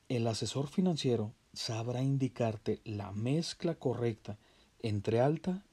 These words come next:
y baja volatilidad. Acércate con nosotros. En Jacá de Gestión Patrimonial tenemos la inversión de acuerdo a la estrategia definida que tú necesitas.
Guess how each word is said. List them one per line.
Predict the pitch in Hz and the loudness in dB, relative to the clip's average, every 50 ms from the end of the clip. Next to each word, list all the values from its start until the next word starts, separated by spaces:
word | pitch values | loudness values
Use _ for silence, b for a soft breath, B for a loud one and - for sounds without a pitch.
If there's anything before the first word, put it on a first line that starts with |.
| _ _ _ | _ _ _
y | 127 120 113 | -4 -4 -2
baja | 107 107 104 101 101 - - 117 | -2 -2 -2 -2 -2 -4 -4 -2
volatilidad. | 110 113 113 110 107 104 - 123 120 131 131 139 143 - - _ _ _ _ _ _ b b b b b b b b b b - | 0 0 2 0 0 -2 -4 -4 -2 -2 -2 -2 -4 -8 -12 _ _ _ _ _ _ b b b b b b b b b b -8
Acércate | - 110 - 139 139 - 151 131 | -2 0 0 2 4 4 4 4
con | 123 123 123 | 2 2 0
nosotros. | 123 110 156 156 - - 120 110 - - - _ _ _ _ _ _ _ _ _ _ _ | 2 2 0 0 0 -2 -8 -10 -10 -12 -20 _ _ _ _ _ _ _ _ _ _ _
En | 107 101 | -6 -4
Jacá | 98 - 113 107 - 127 123 | 0 0 0 2 4 4 4
de | 123 131 123 | 4 4 2
Gestión | 127 110 - - 120 120 | 0 -2 0 -2 0 0
Patrimonial | 131 123 - 127 123 123 120 117 117 131 139 b b b b b b b | 0 0 0 0 0 2 2 2 0 -2 -4 b b b b b b b
tenemos | - 123 120 123 135 147 143 | -2 0 2 2 2 2 2
la | 139 | 2
inversión | 127 120 117 113 110 107 - - - 123 117 123 123 | 2 2 2 2 0 0 0 -2 -2 0 0 0 0
de | 131 | -2
acuerdo | 120 - - 120 117 107 110 107 | -2 -2 0 0 2 2 2 0
a | |
la | 104 104 98 | 0 -2 -4
estrategia | - - - 107 107 - - 131 - - 156 | -6 -8 -8 -8 -4 -2 0 0 0 0 2
definida | 135 147 135 - 131 127 123 120 135 135 | 2 2 2 2 0 0 0 0 -2 -2
que | - - | -4 -6
tú | 107 - - 139 131 | -8 -4 -2 -2 0
necesitas. | 127 123 110 - - 104 - 131 120 - - 110 - - | 0 -2 -2 -4 -6 -8 -6 -6 -6 -6 -8 -14 -14 -16